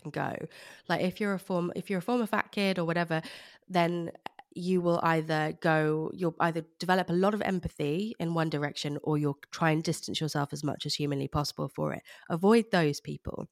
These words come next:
Those people who won't acknowledge it, fuck them. They're not gonna be good times. People who will develop empathy, those are the ones, hundred percent.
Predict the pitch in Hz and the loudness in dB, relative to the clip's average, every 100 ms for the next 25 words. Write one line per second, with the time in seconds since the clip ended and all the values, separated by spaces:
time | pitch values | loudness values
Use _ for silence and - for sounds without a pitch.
0 | _ - 190 - 190 175 160 151 151 151 | _ 0 0 2 0 2 2 2 2 2
1 | 147 156 147 - - - - - 185 - | -2 -2 -2 -2 -4 -4 -6 -2 -2 0
2 | 135 - - _ _ - 151 - - 175 | -8 -6 -10 _ _ -2 -2 -2 -4 0
3 | 165 170 156 147 143 147 - 147 123 - | 0 2 0 0 -2 -4 -2 -4 -4 -8
4 | 175 - - - - - - 196 196 170 | -10 -12 -16 -20 -20 -20 -2 0 0 0
5 | 170 156 156 156 156 156 165 - 196 214 | 0 -2 -2 -2 0 -2 -2 -2 -2 -2
6 | - 180 156 147 143 131 - - - - | -4 -2 2 2 2 -2 -4 -6 -10 -14
7 | - - 170 151 - - - - - | -16 -6 -2 -2 -4 -10 -10 -8 -10